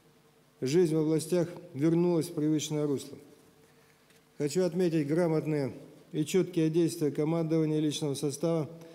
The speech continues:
задействованных в этих операциях, а также Национального центра управления обороной. Тематическая часть совещания. В повестке дня четыре вопроса.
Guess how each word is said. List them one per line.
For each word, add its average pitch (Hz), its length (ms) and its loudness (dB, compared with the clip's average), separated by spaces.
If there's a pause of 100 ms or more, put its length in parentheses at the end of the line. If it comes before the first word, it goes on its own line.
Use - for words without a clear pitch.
(240)
задействованных 151 680 0
в 156 40 0
этих 143 240 -2
операциях, 156 580 -2 (180)
а 139 140 -6
также 147 420 -2 (360)
Национального 147 580 0
центра 156 320 0
управления 147 560 0
обороной. 135 420 -2 (2500)
Тематическая 156 680 0
часть 139 240 -2
совещания. 143 600 0 (1500)
В - 20 -16
повестке 175 420 2
дня 180 220 2
четыре 175 400 4
вопроса. 143 540 0